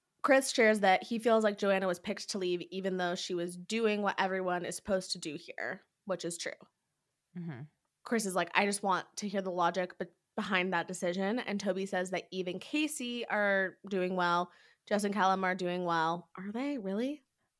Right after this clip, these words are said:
Speaker 2: I, yeah, I, technically. <laughs>
Speaker 1: I mean, they haven't had enough time to not do well.
Speaker 2: That's true.
Speaker 1: Chris says that Sophie, Jess, and Eve are besties, implying that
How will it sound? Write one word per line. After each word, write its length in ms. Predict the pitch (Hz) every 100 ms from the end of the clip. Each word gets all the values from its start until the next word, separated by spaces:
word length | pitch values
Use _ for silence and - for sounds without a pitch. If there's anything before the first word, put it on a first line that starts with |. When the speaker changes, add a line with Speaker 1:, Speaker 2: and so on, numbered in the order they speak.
| _
Speaker 2:
I, 200 | 208 202 _
yeah, 320 | 226 302 330
I, 220 | 254 226 214
technically. 760 | 254 277 311 - 175 165 208 _
<laughs> 60 | - - 294 - 330 - 302 - _ _ _ 240
Speaker 1:
I 40 |
mean, 120 | 233
they 80 | 220
haven't 240 | 226 214
had 140 | 220 220
enough 180 | 202 190
time 260 | 214 214
to 120 | 220
not 200 | 170 214
do 160 | - 127
well. 380 | 80 62 - - _ _ -
Speaker 2:
That's 240 | 180 -
true. 240 | - 143 151 _ _ _ _ _ _ _ _ _ _ _ -
Speaker 1:
Chris 200 | 262 233
says 120 | 226
that 220 | 208 196
Sophie, 320 | - 233 233 220
Jess, 220 | 208 208
and 100 | -
Eve 180 | 214 208
are 260 | - 185 -
besties, 760 | 339 440 - 196 175 185 208 220
implying 680 | - 202 202 190 185 185 185
that 360 | 175 156 160 165